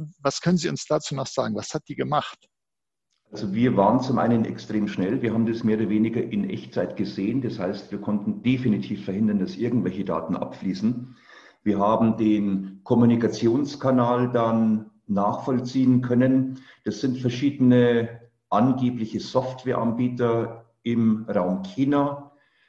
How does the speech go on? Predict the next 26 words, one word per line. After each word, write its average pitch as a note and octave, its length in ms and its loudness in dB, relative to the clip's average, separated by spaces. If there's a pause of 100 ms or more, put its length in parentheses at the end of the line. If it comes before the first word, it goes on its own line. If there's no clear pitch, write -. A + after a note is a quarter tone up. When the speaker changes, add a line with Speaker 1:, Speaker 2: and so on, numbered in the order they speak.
(460)
Speaker 2:
Wenn B2 380 0
das A2 240 -2
jemand B2+ 520 2
im A2+ 160 2
Detail G2+ 520 -2
nachlesen A#2+ 600 0
möchte, C3 640 -2
auf G#2+ 200 -8
trustwave G#2 600 -4 (260)
dot - 320 -8
de A#2 460 -4
gibt B2 240 -8
es A2+ 120 -10
diesen G#2+ 360 -2
Golden G2+ 340 0
Spy F#2 300 -2
Report B2+ 580 -2 (320)
inklusive C3+ 640 -4
der G#2 120 -4
Screenshots - 1200 -6
mit A#2 160 -2
forensischen A#2+ 800 -2
Abdrücken, C3 840 -2 (120)
wie B2+ 180 0
unser B2+ 320 0
Team B2+ 640 0